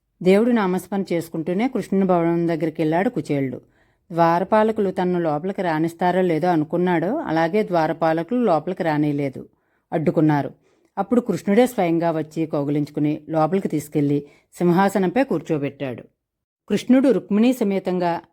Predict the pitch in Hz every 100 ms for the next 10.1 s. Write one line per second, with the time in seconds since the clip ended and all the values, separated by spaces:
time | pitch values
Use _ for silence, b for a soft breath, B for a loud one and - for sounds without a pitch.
0 | _ 175 175 180 208 226 226 233 226 208
1 | 156 170 190 208 185 170 156 156 - -
2 | 165 185 208 170 156 165 180 b b b
3 | b - 190 190 175 190 196 160 156 156
4 | 170 170 160 160 175 165 151 196 330 330
5 | _ 190 170 170 175 185 143 147 139 139
6 | 131 - _ _ _ _ _ _ 175 190
7 | 170 165 165 156 160 151 165 156 147 -
8 | _ - 165 175 170 165 175 175 170 175
9 | 170 160 151 175 180 131 139 - 135 131